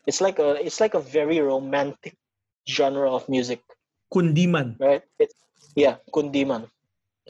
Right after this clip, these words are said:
Speaker 2: Oh, I
Speaker 1: So,
Speaker 2: see.
Speaker 1: lots of the songs that are played in this genre are very romantic, very passionate, and very filled with, you know, romanticized words about either your, it could be about your country,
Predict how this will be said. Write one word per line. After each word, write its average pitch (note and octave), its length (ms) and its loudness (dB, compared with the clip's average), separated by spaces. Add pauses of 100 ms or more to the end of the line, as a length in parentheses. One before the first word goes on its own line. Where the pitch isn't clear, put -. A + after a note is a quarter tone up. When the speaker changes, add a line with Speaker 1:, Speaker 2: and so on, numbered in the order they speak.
Speaker 2:
Oh, E3+ 180 0
I D#3 100 -2
Speaker 1:
So, C#3+ 160 2
Speaker 2:
see. C3+ 400 4 (720)
Speaker 1:
lots A#3 160 2
of G#3+ 100 2
the E3 60 0
songs F3+ 380 -2
that D3+ 160 2
are C#3 100 2
played D#3 320 0
in C#3+ 100 -6
this C3+ 200 -2
genre C#3+ 240 0
are C#3 100 2
very C#3+ 440 0
romantic, C#3 720 0 (100)
very D3 580 0
passionate, C#3+ 560 0
and C3+ 160 -10
very D3 560 -2 (560)
filled D#3 300 2
with, C#3+ 180 2 (200)
you D3 100 0
know, D3+ 160 0
romanticized C#3 720 0
words C3 800 -2
about C#3 340 2
either D#3 240 0
your, C3+ 180 -2 (160)
it - 140 -6
could F3+ 140 0
be G#3+ 100 2
about E3 260 2
your B2 140 -10
country, F3 800 -2